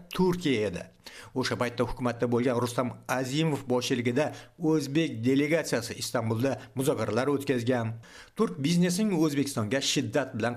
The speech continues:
qaytishi kutilayotgan edi. Ammo bu muzokaralar O'zbekiston hukumati kutgan darajada turk sarmoyasini jalb etmadi. Turkiya O'zbekistondagi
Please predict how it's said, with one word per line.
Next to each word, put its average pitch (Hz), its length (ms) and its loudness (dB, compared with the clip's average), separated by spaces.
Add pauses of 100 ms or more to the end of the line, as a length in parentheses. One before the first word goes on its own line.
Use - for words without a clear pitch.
(120)
qaytishi 143 480 0 (160)
kutilayotgan 104 640 -2
edi. - 120 -12 (800)
Ammo 175 320 2
bu 196 160 4
muzokaralar 120 480 0
O'zbekiston 180 560 2
hukumati 156 400 0
kutgan 147 340 0
darajada 123 560 0
turk 139 280 0
sarmoyasini 131 760 -2
jalb 120 320 -2 (160)
etmadi. 131 420 -2 (400)
Turkiya 202 380 4
O'zbekistondagi 139 680 2